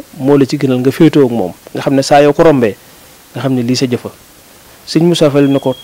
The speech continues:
"Tànn naa sorool bi féete ak yow." Nee na mu ne ko, "Xanaa montre yi ci nekk ak xooy-xooy jee tax?" Mu ne ko, "Déedéet, lu féete ak yow dama gënal lu féete lu wut ak yow." Bis boobu nag sëñ Maodo ne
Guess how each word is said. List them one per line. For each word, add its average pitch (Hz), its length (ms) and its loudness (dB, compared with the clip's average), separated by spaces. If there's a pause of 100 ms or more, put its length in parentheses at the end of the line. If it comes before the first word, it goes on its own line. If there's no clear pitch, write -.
(140)
"Tànn 196 240 4
naa 139 180 0
sorool 143 360 2
bi 123 100 -6
féete 143 240 0
ak 117 60 -2
yow." 98 180 -2 (1040)
Nee 143 100 -2
na 156 60 2
mu 160 120 2
ne 165 60 4
ko, 151 80 -6
"Xanaa 170 200 2
montre 165 340 2
yi 151 80 2
ci 143 80 -4
nekk 139 240 2
ak - 80 -6
xooy-xooy 151 460 2
jee 117 100 0
tax?" - 140 -4 (320)
Mu 143 80 -4
ne 139 40 -4
ko, 143 80 -4
"Déedéet, 139 280 2 (180)
lu 160 180 -4
féete 208 240 2
ak 165 120 4
yow 143 120 4
dama 156 200 0
gënal 160 240 2
lu 147 140 0
féete 165 260 4
lu 147 60 4
wut 139 120 -4
ak 123 80 -4
yow." 80 160 -4 (1160)
Bis 165 180 -4
boobu 214 220 6
nag 175 100 4
sëñ 202 220 -2
Maodo 175 240 2
ne 147 120 0